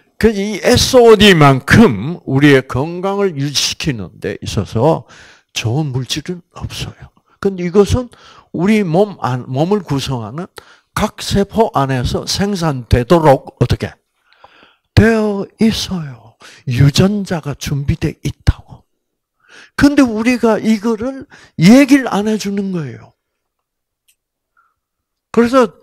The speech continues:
엉뚱한 거 자꾸 사 먹고 있다고. 응. 그래서 여러분이, 즉 에스오디가 생산이 잘 되려면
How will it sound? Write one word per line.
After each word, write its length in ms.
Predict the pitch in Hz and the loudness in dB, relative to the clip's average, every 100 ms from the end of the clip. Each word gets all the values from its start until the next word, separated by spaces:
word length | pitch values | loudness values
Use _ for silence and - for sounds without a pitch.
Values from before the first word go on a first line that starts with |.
| _ - | _ -8
엉뚱한 600 | - 262 247 254 233 220 | -4 -2 -2 0 0 0
거 140 | 214 208 | -2 -2
자꾸 480 | 151 151 170 151 135 | -4 -8 -8 -8 -8
사 200 | - 139 | -6 -6
먹고 300 | 165 - 110 | -8 -14 -16
있다고. 460 | - - _ _ _ _ _ _ _ _ _ - | -16 -20 _ _ _ _ _ _ _ _ _ -12
응. 180 | 127 117 _ _ _ _ _ _ _ _ _ _ _ _ _ _ _ _ _ _ _ | -12 -12 _ _ _ _ _ _ _ _ _ _ _ _ _ _ _ _ _ _ _
그래서 500 | - 180 175 92 - _ _ _ | -2 0 0 -4 -12 _ _ _
여러분이, 600 | 113 143 151 127 123 127 80 _ - - - _ _ _ _ _ _ - | -4 0 0 0 -2 -4 -6 _ -20 -20 -20 _ _ _ _ _ _ -4
즉 380 | 190 214 - _ | 0 0 -2 _
에스오디가 1200 | 185 208 - - 156 160 151 156 139 127 160 156 _ _ _ _ | 2 2 -2 -2 0 0 2 2 2 2 0 0 _ _ _ _
생산이 640 | - - 202 135 135 123 | -2 2 2 2 0 0
잘 300 | - 120 143 120 - | 0 4 2 2 4
되려면 680 | 170 180 127 101 127 175 | 8 8 6 0 -4 -4